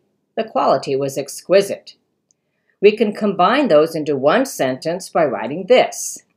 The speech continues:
"The price was high, but the quality was exquisite." Or is another common word used in compound sentences.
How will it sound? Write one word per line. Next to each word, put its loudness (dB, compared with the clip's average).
"The -8
price -10
was -12
high, -2
but 4
the -2
quality -2
was -4
exquisite." -12
Or 8
is 2
another 4
common 0
word 2
used -6
in -6
compound -6
sentences. -12